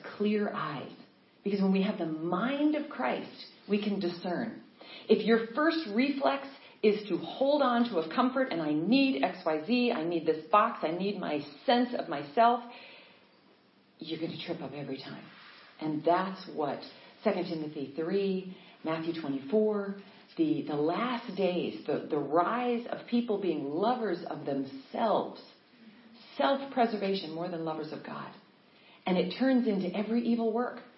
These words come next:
Something that would be seemingly not a big deal, like how people say white lie,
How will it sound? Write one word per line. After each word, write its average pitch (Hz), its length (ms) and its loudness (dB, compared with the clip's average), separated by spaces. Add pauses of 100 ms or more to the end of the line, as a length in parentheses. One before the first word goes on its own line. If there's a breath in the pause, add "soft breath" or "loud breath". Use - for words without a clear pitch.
(300 loud breath)
Something 294 340 6
that 240 140 6
would 202 120 0
be 202 240 -2
seemingly 294 460 4
not 214 260 2
a 226 80 2
big 202 200 2
deal, 226 400 2 (180)
like 190 160 2
how 190 140 -2
people 202 260 -2
say 190 80 0
white 180 240 2
lie, 185 380 0